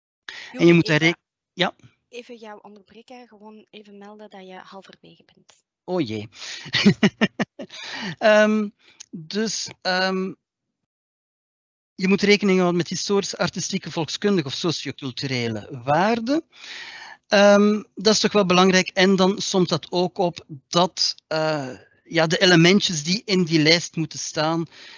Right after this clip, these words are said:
Speaker 1: eh, de informatie over concessies, bouwfysische toestand, zeer belangrijk, informatie over het grafteken zelf, een foto en dergelijke. En die lijst moet je bezorgen aan de minister van,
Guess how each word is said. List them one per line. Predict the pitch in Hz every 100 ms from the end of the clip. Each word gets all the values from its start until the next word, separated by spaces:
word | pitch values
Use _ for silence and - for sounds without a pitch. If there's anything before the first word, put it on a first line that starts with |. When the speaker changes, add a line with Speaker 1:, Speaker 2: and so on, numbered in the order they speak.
| _ _
Speaker 1:
eh, | 156 156 151
de | 175
informatie | 180 170 156 156
over | 165 156
concessies, | 185 156 - 170 - 196 165 -
bouwfysische | 127 127 180 226 - 208 220 180
toestand, | - 202 - 202 -
zeer | - 214 196
belangrijk, | 185 175 180 175 170 170 - - -
informatie | - 170 180 175 175 175
over | 160
het | 160 -
grafteken | 175 - 180 160 151
zelf, | 160 156
een | 156
foto | - - 147 156 156
en | 165 135
dergelijke. | 135 143 147 139 - - -
En | - 185
die | 180
lijst | 165 160 170 -
moet | 156 175 -
je | 170
bezorgen | 147 151 151 143 151
aan | 147 143
de |
minister | 135 131 131 - - 131 -
van, | 143 - 127 131